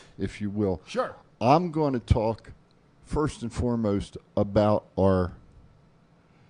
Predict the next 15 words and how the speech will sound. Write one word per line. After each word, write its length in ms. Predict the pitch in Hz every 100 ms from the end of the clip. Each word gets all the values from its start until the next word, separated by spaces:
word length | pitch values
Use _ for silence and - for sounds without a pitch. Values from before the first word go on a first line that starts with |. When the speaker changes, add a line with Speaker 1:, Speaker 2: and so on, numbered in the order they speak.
| -
Speaker 1:
school 460 | - - - 110 117
board 320 | 101 92 82
here 300 | 78 95 87
in 100 | 82
Clark 380 | - - 92 -
County. 440 | - 92 90 71 73 - - - _ _ _ _ _ _ _ _ _ _ _ - - - - -
Um, 420 | 87 87 80 78 - - - - _ _
we 300 | 92 107 117
had 520 | 110 110 104 98 90 85 - - _
a 120 | 123
vote 380 | 127 120 120 127 -
a 60 | -
few 220 | - 123
weeks 280 | 120 123 -
ago 420 | 110 107 110 117